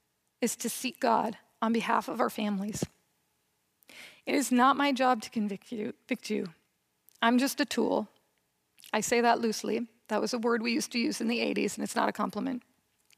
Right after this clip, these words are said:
But God decided to use this week to help you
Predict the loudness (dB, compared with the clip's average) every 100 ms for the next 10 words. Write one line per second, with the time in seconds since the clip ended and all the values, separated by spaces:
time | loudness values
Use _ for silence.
0 | _ _ _ _ -20 -16 -16 -16 -20 -20
1 | -20 _ _ 0 6 6 6 4 6 6
2 | 4 0 2 2 2 0 0 0 0 -2
3 | -2 -4 -12 -20 _ _ _ _ -4 0
4 | 0 0 0 0 0 -4